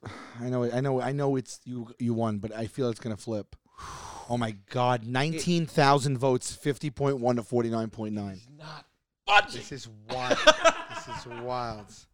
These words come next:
Speaker 1: Oh damn, this is a full-on barn burner right now.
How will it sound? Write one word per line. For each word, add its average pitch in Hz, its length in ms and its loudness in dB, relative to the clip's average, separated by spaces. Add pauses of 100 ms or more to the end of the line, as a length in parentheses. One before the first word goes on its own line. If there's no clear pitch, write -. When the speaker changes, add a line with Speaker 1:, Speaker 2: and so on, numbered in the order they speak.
(420)
Speaker 1:
Oh 160 140 -2
damn, 156 300 0
this 139 160 -6
is 131 100 -10
a 131 60 -6
full-on 143 420 -4
barn 135 320 -4
burner 120 340 -6
right 110 220 -8
now. 104 380 -12